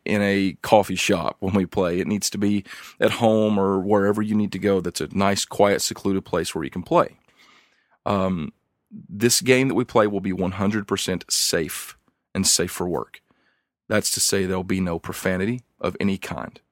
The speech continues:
no sexual content of any kind, no rudeness to other players. I know sometimes our characters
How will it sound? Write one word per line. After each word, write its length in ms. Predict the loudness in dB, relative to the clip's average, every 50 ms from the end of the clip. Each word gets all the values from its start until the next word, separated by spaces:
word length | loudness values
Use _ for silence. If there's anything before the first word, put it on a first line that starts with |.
| _ _ _ _ _ _ _ -8
no 100 | -4 -2
sexual 440 | 0 2 2 2 0 2 -2 -2
content 640 | -2 2 6 6 6 6 6 2 -2 -4 -6 -8 -10 _
of 140 | -6 -4 -4
any 140 | -4 -6 -6
kind, 360 | -8 -10 -10 -10 -12 -14 -18 _ _ _ _ _ _ _
no 180 | 0 4 4 4
rudeness 580 | 4 4 4 4 4 4 4 2 2 2 0 0
to 140 | -2 0 0
other 200 | 2 0 0 -4
players. 560 | _ -4 2 4 4 4 4 2 -2 -4 0
I 60 | 2 2
know 80 | 2
sometimes 420 | 4 4 2 4 6 4 4 4 2
our 120 | -2 -2
characters 680 | _ -2 0 2 2 2 0 _ 0 0 0 0 -2